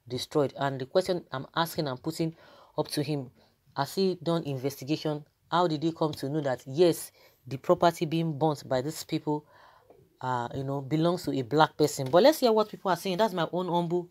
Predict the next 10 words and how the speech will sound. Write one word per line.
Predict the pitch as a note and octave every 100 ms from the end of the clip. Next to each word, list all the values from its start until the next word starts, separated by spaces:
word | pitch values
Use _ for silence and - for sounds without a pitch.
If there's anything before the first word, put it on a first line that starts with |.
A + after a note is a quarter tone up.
| _
question. | - E3+ E3 - D3 A2+ - - -
But | C#3+ E3+
let's | A3
hear | G#3 F#3+
what | F3+ F3+
the | D#3+
Nigerians | D3 D3 E3+ F3 D3+
are | B2+
saying | E3+ D#3 C3
concerning | C3+ C3 D#3 E3 D#3+